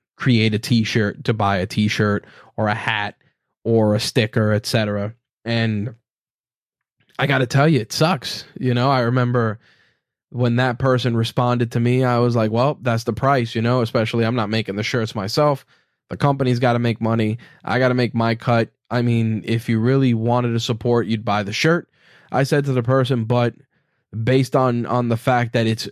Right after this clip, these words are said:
quote unquote too expensive for you, you, you're not, you're not really interested in supporting." And they were like, "Oh, no, no, that's not it. You know, I'm just saying that,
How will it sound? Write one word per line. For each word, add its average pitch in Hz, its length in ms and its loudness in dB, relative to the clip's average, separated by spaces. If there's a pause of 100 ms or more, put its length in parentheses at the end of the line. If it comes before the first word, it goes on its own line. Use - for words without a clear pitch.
quote 127 220 0
unquote 120 340 -2
too 127 180 2
expensive 139 500 0
for - 120 -2
you, 113 360 2 (520)
you, 120 400 -2 (100)
you're 117 200 2
not, 110 320 -4
you're 120 120 0
not 117 180 0
really 113 300 2
interested 113 400 -2
in 110 100 -2
supporting." 110 540 -2 (400)
And 117 340 -2
they 123 120 2
were 123 120 2
like, 104 220 0
"Oh, 139 260 0
no, 135 200 0
no, 135 280 2
that's 117 200 0
not 113 220 -2
it. 151 200 4
You 123 120 0
know, 139 180 2
I'm 123 160 0
just 110 200 -8
saying 131 480 2
that, 104 220 -4